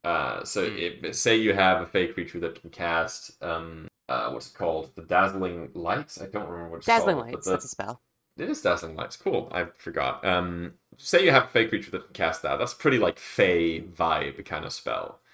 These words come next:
Speaker 1: Um,
Speaker 2: Dancing Lights,
Speaker 1: make
Speaker 2: is that what you're
Speaker 1: sure
Speaker 2: thinking?
Speaker 1: just
Speaker 2: Dancing Lights?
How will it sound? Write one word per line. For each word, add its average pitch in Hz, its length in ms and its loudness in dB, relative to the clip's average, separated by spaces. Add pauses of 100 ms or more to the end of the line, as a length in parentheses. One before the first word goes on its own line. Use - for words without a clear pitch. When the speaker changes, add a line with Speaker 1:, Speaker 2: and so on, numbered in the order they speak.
(360)
Speaker 1:
Um, 90 480 -2 (320)
Speaker 2:
Dancing 185 300 6
Lights, 120 180 2
Speaker 1:
make 151 120 6
Speaker 2:
is 139 60 4
that - 40 -6
what 156 40 -2
you're 165 100 6
Speaker 1:
sure 170 60 4
Speaker 2:
thinking? 180 300 -6
Speaker 1:
just - 260 -16
Speaker 2:
Dancing 143 280 -2
Lights? - 380 -8